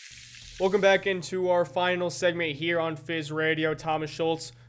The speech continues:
joined alongside by Brad Klein. Brad, big game on the horizon. What's our first Fizz feedback for today?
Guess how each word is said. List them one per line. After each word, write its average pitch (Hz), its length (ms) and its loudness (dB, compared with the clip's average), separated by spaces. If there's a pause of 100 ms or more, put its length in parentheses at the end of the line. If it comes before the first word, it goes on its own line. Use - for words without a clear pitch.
joined 156 340 -2
alongside 147 840 2
by 143 180 0
Brad 147 600 0
Klein. 160 560 -2
Brad, 151 400 0
big 147 220 -2
game 165 300 2
on 160 160 0
the 151 120 -4
horizon. 175 800 2 (400)
What's 175 200 4
our 185 60 4
first 170 300 -2
Fizz 156 180 -2
feedback 131 440 -4
for 143 160 -12
today? - 300 -14